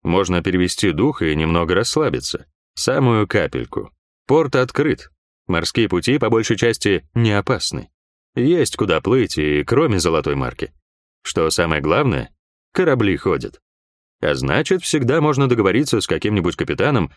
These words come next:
чтобы он взял нас на борт и увез куда подальше.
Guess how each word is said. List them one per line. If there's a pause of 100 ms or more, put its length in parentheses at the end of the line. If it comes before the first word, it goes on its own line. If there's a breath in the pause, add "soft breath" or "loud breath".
чтобы
он
взял
нас
на
борт
и
увез
куда
подальше.